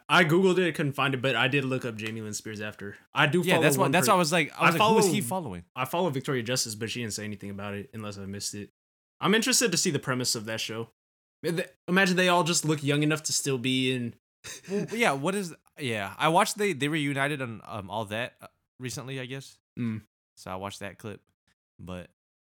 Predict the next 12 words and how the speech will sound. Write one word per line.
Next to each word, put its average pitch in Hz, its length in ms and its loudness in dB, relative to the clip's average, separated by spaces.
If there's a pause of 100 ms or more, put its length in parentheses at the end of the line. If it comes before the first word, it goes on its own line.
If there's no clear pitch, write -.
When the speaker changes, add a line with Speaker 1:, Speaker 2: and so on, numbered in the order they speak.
(140)
Speaker 2:
my 156 120 -6
thing 220 200 -6
is, 190 120 -6
like, 156 140 -8 (200)
yeah, 180 120 -4
what, 123 260 -6 (800)
are 143 80 -2
they 151 120 4
still 202 240 0
in 156 100 2
school? 330 500 2
What, 262 220 -6